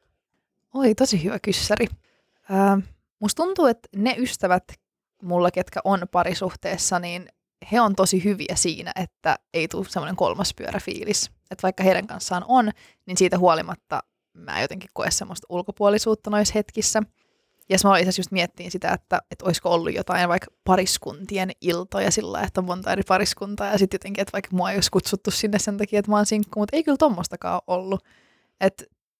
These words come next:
ehkä ainoa ulkopuolisuus saattaa olla siinä, että jos jotkut ihmiset puhuu heidän parisuhteistaan tosi paljon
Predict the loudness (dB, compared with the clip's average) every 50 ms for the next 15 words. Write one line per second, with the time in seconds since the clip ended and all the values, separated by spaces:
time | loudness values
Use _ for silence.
0 | _ _ _ _ _ -4 -2 0 0 2 4 4 4 4 4 2 4 4 4 4
1 | 4 4 2 -2 -2 -2 -2 -2 -2 -4 -4 -4 -2 -2 -2 -2 -2 -4 -4 -2
2 | 0 0 0 0 0 0 0 0 0 -2 -2 -2 -2 -4 -8 _ _ _ _ _
3 | _ _ -2 -2 0 0 -2 -4 -4 -4 -4 -2 -2 -4 -4 -6 _ -2 -2 0
4 | 0 -2 -2 0 0 0 -2 -4 _ _ _ -6 -2 -2 -2 0 2 2 2 2
5 | 2 0 -2 -4 -4 -4 -4 -2 -2 -2 -2 -4 -4 -2 -2 -2 -2 -2 -4 -2
6 | 0 0 0 0 2 2 2 2 2